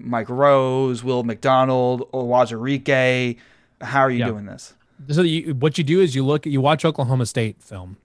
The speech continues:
Speaker 2: You watch, you watch how they run the ball against Iowa State. 'Cause what the, the way you, the way you run on Iowa State's defense is you try to run a lot of off tackle stuff and stuff like stuff, uh, either on, on either side of the tackle, essentially. Um,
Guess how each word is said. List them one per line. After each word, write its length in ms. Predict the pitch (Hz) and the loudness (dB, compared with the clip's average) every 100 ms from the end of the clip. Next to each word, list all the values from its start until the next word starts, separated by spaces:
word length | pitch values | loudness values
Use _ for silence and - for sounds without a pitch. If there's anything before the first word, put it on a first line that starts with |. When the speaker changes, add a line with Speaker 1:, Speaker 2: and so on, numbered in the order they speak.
| - | -4
Speaker 2:
You 100 | 127 | 0
watch, 240 | 135 - | 0 -2
you 160 | 143 135 | -2 0
watch 200 | 139 - | 0 0
how 100 | 135 | 0
they 160 | 127 | 0
run 200 | 123 117 | 0 -2
the 60 | 113 | -2
ball 220 | 110 104 | -2 -4
against 260 | 101 101 - | -6 -8 -10
Iowa 200 | 101 90 | -10 -12
State. 220 | - 76 - _ _ _ - | -14 -16 -20 _ _ _ -8
'Cause 100 | 131 | -2
what 160 | 170 | 0
the, 160 | 170 143 | 0 -2
the 100 | 131 | 0
way 100 | 160 | 0
you, 200 | 196 208 | 0 -4
the 240 | 143 147 | -6 -4
way 100 | 139 | -2
you 280 | 175 185 170 | 0 0 0
run 360 | 131 139 147 143 | -2 -2 -2 -4
on 200 | 131 127 | -4 -4
Iowa 200 | 120 131 | -4 -4
State's 240 | 147 123 | -4 -6
defense 540 | 117 113 101 95 98 - _ _ _ - | -6 -8 -8 -14 -16 -20 _ _ _ -10
is 120 | 131 | -6
you 60 | |
try 220 | 127 165 185 | 0 2 4
to 80 | |
run 160 | 160 151 | 4 4
a 40 | 131 | 2
lot 200 | 127 123 | 2 0
of 80 | |
off 240 | 123 127 120 | -2 -2 -2
tackle 360 | 123 117 - 131 | 0 0 0 -4
stuff 340 | - 131 127 | 0 0 0
and 160 | 127 113 | -4 -2
stuff 280 | 139 135 - | -2 -2 -2
like 180 | 139 | -4
stuff, 300 | - 175 - - | 0 0 0 -6
uh, 200 | 147 135 135 | -4 -4 0
either 220 | 139 147 | 0 0
on, 80 | 131 | 0
on 180 | 139 135 | -4 0
either 280 | 139 143 | 0 0
side 260 | 127 139 123 | 0 0 0
of 60 | 107 | -2
the 60 | |
tackle, 440 | - 113 107 98 104 | -2 -4 -4 -10 -12
essentially. 540 | - 101 - - 76 _ _ _ _ _ | -12 -12 -14 -16 -16 _ _ _ _ _
Um, 400 | 131 127 123 120 | 0 2 2 0